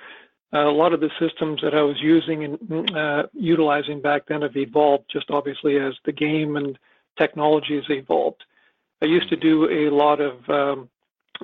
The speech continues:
uh, live play wagering where I'd be looking to select the next team to score. And then I noticed when teams were getting power plays, I would cancel out my, my bet,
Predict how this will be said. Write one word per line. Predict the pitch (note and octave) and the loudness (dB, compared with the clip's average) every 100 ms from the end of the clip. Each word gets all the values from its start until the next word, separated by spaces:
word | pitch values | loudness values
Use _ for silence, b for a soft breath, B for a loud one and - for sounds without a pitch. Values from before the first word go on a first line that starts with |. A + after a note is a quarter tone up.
| - | -6
uh, | F3 C#3+ C#3 C#3 C3+ C3+ - - - G#3 | -2 -2 0 -2 0 -4 -6 -16 -4 -2
live | F3 D#3+ D#3 - | 2 2 2 -2
play | - D3+ | -2 0
wagering | C#3+ D3 D3+ D3 D3+ D3 C3+ | 2 0 0 -2 -4 -4 -2
where | C#3 C#3 C#3 | 2 4 2
I'd | C#3 | 0
be | C#3+ | -2
looking | D3 C#3 C#3+ C3+ C#3+ | -2 -4 -8 -8 -2
to | C#3 C3+ - | -2 -2 0
select | D3 C#3+ | -2 -2
the | C#3 | -6
next | C#3+ - - | -6 -6 -6
team | - D3+ C3+ | -4 -4 -4
to | - | -4
score. | - D#3+ C#3+ C#3+ C3+ b b b b b _ _ _ | 0 4 4 2 -2 b b b b b _ _ _
And | D#3+ D3 D3+ D3 C3+ - _ | -4 -2 0 -2 -6 -14 _
then | F#3 E3+ F3+ | 0 2 2
I | |
noticed | D#3 D#3 D#3+ D3+ - - - _ _ | 0 2 2 2 -4 -14 -20 _ _
when | D3 D3+ D3+ C#3+ C3+ - _ _ _ - | -2 0 -2 -6 -12 -18 _ _ _ -2
teams | E3 D3+ | -2 0
were | D3+ | -4
getting | B2+ C#3+ C3 | 0 -2 0
power | D#3 F3 E3+ | 2 4 4
plays, | C#3+ D#3 D3+ C#3 | 2 -2 -2 -2
I | D3 | -2
would | D3 C#3 _ - _ - | -2 -4 _ -20 _ -2
cancel | D#3+ D#3 - D3 | -2 0 2 4
out | D3+ - | 4 0
my, | D3 C#3 C#3 C3 _ _ - - | -6 -2 -2 -4 _ _ -18 -4
my | C3+ | -2
bet, | B2 C3+ | 2 0